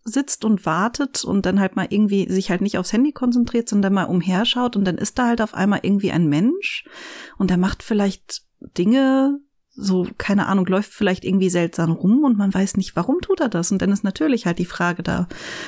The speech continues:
warum tut er das jetzt? Und dann, ja, genau das, was du halt beschrieben hast, fängt man halt an zu überlegen, warum, wieso, weshalb, was könnte diese Person da wollen? Und ja, ähm,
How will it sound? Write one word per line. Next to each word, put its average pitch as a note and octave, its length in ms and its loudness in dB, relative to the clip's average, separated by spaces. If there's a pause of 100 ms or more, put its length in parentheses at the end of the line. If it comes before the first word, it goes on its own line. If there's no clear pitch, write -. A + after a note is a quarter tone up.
(180)
warum G3+ 260 2
tut F4 280 0
er F#4 80 0
das - 260 -2
jetzt? - 380 -6
Und D#3+ 480 -2
dann, F#3 380 0 (180)
ja, G3+ 240 0
genau G3 260 2
das, A3 180 0
was A3 140 0
du A3 80 0
halt A3 140 0
beschrieben A#3+ 340 0
hast, - 160 -4
fängt G3 220 0
man G3+ 100 4
halt G3+ 220 2
an G3 280 2
zu - 140 -2
überlegen, F#3 600 2
warum, G3 320 4
wieso, G3 240 2
weshalb, F#3 500 0
was - 140 0
könnte A3+ 240 0
diese G#3 240 0
Person G#3 400 2
da G3+ 160 2
wollen? F#3 340 4 (1300)
Und G3+ 220 2
ja, A#3 280 2 (680)
ähm, F#3 460 2